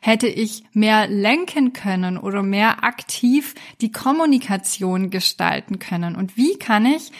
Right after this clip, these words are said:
das fürs nächste Mal verändern und verbessern?"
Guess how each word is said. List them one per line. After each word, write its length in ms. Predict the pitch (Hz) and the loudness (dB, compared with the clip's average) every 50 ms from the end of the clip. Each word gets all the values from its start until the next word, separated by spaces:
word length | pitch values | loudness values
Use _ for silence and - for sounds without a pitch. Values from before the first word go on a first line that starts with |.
| - - - _ | -20 -20 -8 _
das 340 | - 202 226 285 285 - - | 2 2 2 2 0 -2 -6
fürs 340 | - - 247 233 220 - 208 | -6 -6 -4 -4 -2 -2 -2
nächste 480 | 202 202 208 220 214 - - - 208 | 0 0 0 -2 -4 -6 -8 -6 -4
Mal 380 | 196 190 185 185 190 196 196 196 - _ _ _ _ | -2 0 0 0 0 0 -2 -6 -12 _ _ _ _
verändern 800 | _ - - - 196 - - 202 214 226 220 220 208 202 202 208 | _ -8 -2 0 0 0 2 4 4 6 6 6 4 4 2 0
und 240 | - - 196 202 196 | -2 -2 -4 -4 -4
verbessern?" 800 | - - 214 190 185 - 175 180 - - - - - - 226 220 | -2 -4 -4 -4 -2 -4 -4 -4 -6 -8 -10 -10 -10 -10 -12 -14